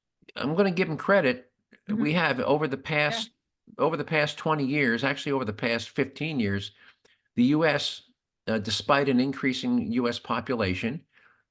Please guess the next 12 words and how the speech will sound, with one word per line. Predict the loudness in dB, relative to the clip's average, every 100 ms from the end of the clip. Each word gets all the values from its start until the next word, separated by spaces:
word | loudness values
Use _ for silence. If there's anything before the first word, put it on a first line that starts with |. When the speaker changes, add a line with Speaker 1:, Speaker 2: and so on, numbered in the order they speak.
| _ 2
Speaker 1:
the | 4
U | 6 4
S | 4 0
has | 0 2 0 -2
reduced | -4 -2 2 0 0
our | -2
total | -2 0 0 -2
C | -4 -2
O | -2
two | 0 0
emissions | 2 2 0 -2 -2
by, | -2 -4